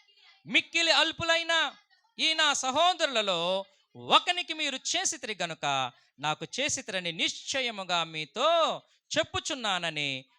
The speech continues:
వారితో అనెను. దేవునికి స్తోత్రం, హల్లెలూయా. కాబట్టి మేలు చేసినటువంటి వారు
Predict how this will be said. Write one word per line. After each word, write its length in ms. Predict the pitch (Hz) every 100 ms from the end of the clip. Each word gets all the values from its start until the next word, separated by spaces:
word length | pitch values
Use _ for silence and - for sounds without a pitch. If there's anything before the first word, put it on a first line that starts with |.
| _
వారితో 760 | 127 151 170 165 165 160 156 151
అనెను. 840 | 147 147 143 139 135 131 123 120 120
దేవునికి 440 | 190 214 214 220
స్తోత్రం, 460 | - 226 226 220 220
హల్లెలూయా. 580 | 220 233 233 233 240 233 233 233 226 214 170 _ _ _ 269
కాబట్టి 640 | 302 311 320 311 285 - _
మేలు 560 | 165 277 403 403 392 339
చేసినటువంటి 680 | 320 277 269 240 226 214
వారు 600 | 196 190 180 175 165 156